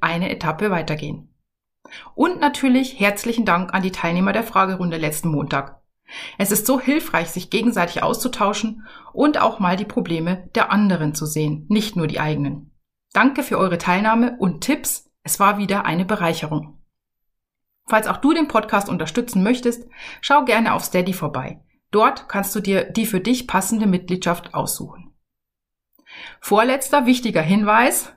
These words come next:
Letzte Chance auf die Sommer-Special-Preise für das Lerncoaching.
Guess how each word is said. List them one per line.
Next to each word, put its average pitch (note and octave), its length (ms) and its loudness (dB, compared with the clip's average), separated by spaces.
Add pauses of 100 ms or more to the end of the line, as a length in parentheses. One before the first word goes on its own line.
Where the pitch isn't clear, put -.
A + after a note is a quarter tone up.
(640)
Letzte E3+ 420 0
Chance A#3 420 2
auf E3 260 2
die A#3 140 4
Sommer-Special-Preise G3+ 1300 0
für G#3 260 0
das G3+ 160 -2
Lerncoaching. E3 800 -2